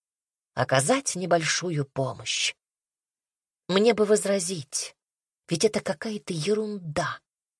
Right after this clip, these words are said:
Но кто я такая, чтобы подвергать сомнению уклад жизни в обречённом городе? «Прошу вас, мисс Дарлингтон», вмешивается в наш разговор троллиха, глядя на меня светлыми глазами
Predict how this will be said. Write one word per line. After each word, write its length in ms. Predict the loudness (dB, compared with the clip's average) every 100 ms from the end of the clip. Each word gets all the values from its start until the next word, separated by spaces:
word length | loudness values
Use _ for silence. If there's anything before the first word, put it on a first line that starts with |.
| _ _ 0
Но 220 | 6 6
кто 340 | 6 4 4
я 160 | 4 0
такая, 540 | 0 -2 -2 -6 -4
чтобы 340 | -4 0 2 4
подвергать 580 | 4 6 6 4 0 -2
сомнению 680 | 0 2 2 2 2 0 4
уклад 560 | 2 4 4 6 6 4
жизни 680 | 0 2 0 -2 0 -2 -4 _ _ _
в 60 | 2
обречённом 640 | 4 2 2 2 2 0
городе? 440 | 4 4 4 -2 -10 _ _ _ _ _ _ _ _ _ _
«Прошу 500 | 2 4 2 -2 -4
вас, 360 | -4 -2 -2 -2
мисс 220 | 0 0
Дарлингтон», 920 | 2 2 2 -2 -6 -8 -10 -10 -10 -16 _ _ _ _ _ 0
вмешивается 760 | 2 4 4 4 4 4 4 2
в 60 |
наш 200 | 4 2 4
разговор 520 | 2 4 6 8 6
троллиха, 640 | 6 4 4 2 4 4 4 _ _ _ -10
глядя 460 | 0 4 4 4 4
на 80 |
меня 260 | 2 0 0
светлыми 640 | -2 0 0 0 0 0
глазами 560 | 2 2 2 0 -4 -4